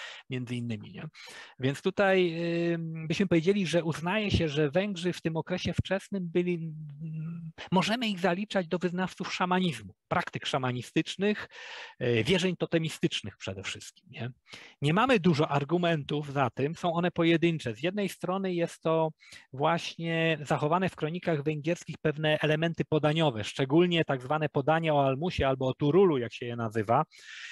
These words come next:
mówiące o początkach samej dynastii. Ono jest właśnie uznawane, zresztą ono ma swoje analogie.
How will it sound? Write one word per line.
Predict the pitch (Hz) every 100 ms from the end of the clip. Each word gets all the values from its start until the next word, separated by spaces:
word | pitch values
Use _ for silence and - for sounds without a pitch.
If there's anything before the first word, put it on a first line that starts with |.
| - 131
mówiące | 123 160 -
o | 135
początkach | 139 160 160 139 -
samej | 147 131 123
dynastii. | 131 120 104 - - 131 180 196
Ono | - 226 226
jest | 202
właśnie | 175 202 - 196
uznawane, | 180 175 170 202 202
zresztą | 180 - 190
ono | 220
ma | 220
swoje | 226 - 220 208
analogie. | 214 214 214 143 120 110